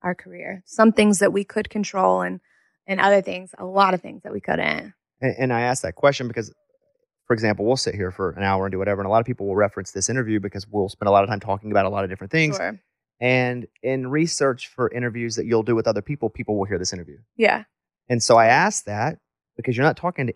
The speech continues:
Speaker 2: anyone specifically, but you can literally say, "You know, I don't mind a couple questions about it, but I freaking don't wanna talk about it for all twenty minutes if we're doing a
Speaker 1: Totally.
Speaker 2: twenty minute." So, like, really, right now in your, this season of you, people wanna know, but how much until you get annoyed?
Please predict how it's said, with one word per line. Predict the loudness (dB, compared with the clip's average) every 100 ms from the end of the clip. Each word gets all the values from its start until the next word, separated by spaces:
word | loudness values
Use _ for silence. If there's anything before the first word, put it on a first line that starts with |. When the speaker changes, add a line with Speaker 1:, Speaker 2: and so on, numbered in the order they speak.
| -4
Speaker 2:
anyone | -4 0 -2
specifically, | -4 -8 -8 -6 -4 -4
but | -2 -4
you | -4
can | -8 0
literally | 2 2 0 -4
say, | -2 2 4 4 0 -6 _ _ _
"You | 0 4
know, | 6 6 4 2
I | 4
don't | 4 4
mind | 2 0
a |
couple | 0 0 2
questions | 2 2 2 -2
about | 2 4
it, | 2 -2 _ -4
but |
I | -4
freaking | 2 2 4 4
don't | 4
wanna | 4
talk | 2 0 0
about | 0 0
it | 0
for | -6
all | 2 4 4 2 _ _ _
twenty | 2 2 0
minutes | -2 -4 -8
if | -8
we're | -6
doing | -6
a | -2
Speaker 1:
Totally. | 0 0
Speaker 2:
twenty | -2 -6
minute." | -8 -14 _ _
So, | 2 2 _
like, | -4 -2
really, | 2 6 6 4 -2 _ _ _ _ _ _ _ _ _ _ _ _ 4
right | 4 6
now | 4 4 2 -2
in | -2
your, | 2 4
this | 4 2
season | 2 0 0 0
of | 0
you, | 2 2 2
people | -2 -2 2
wanna | 2 2
know, | 2 2
but | 2
how | 0
much | 0 0 -2
until | -6 -6
you | -2
get | 0
annoyed? | 0 -2 -12